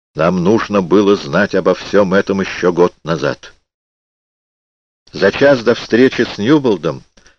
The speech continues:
он отыскал еще одну папку с делом об убийстве Эсперанс, но уже в архиве собственного отдела. Досье оказалось неполным, поскольку преступление было совершено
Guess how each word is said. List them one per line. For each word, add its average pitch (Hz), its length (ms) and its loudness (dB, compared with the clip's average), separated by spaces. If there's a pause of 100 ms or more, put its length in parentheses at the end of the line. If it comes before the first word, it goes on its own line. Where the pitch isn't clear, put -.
(360)
он 123 180 2
отыскал 123 480 0
еще 131 360 2
одну 127 260 -2
папку 95 420 0
с 71 120 -6
делом 90 420 2 (320)
об 82 160 -2
убийстве 87 540 0
Эсперанс, 82 680 -2 (520)
но 156 160 -2
уже 113 220 2
в 113 60 6
архиве 113 380 0
собственного 107 800 -2
отдела. 78 440 -4 (720)
Досье 110 400 0
оказалось 95 580 0
неполным, 113 520 0
поскольку 98 480 -2
преступление 92 720 -2
было 92 220 0
совершено 90 680 -2